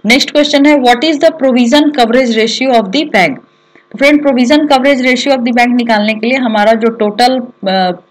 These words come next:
provision on एनपीए अकाउंट होता है, उसको हम लोग gross advance से divide करते हैं। तो यहाँ पे जो हमारा ग्रॉस एनपीए है, ग्रॉस एनपीए एडवांस, तो टोटल हमारा लोन है फ़ोर्टी थाउजेंड,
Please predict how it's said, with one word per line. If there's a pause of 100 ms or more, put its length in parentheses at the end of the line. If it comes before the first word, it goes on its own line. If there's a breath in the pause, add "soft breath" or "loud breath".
(120)
provision
on
एनपीए
अकाउंट
होता
है,
उसको
हम
लोग
gross
advance
से (480 loud breath)
divide
करते
हैं। (340 soft breath)
तो
यहाँ
पे
जो
हमारा (1400)
ग्रॉस
एनपीए
है,
ग्रॉस
एनपीए
एडवांस, (580 loud breath)
तो
टोटल
हमारा
लोन
है
फ़ोर्टी
थाउजेंड,